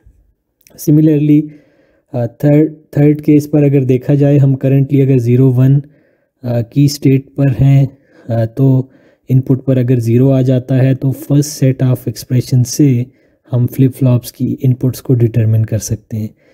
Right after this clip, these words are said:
जेए is equal to B है, B की value one थी, जेए की value भी वन आएगी।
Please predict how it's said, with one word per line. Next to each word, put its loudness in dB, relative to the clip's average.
जेए 2
is 0
equal 0
to 2
B 4
है, 0
B 0
की 0
value 2
one 2
थी, 0
जेए 2
की -2
value 0
भी 0
वन 2
आएगी। 0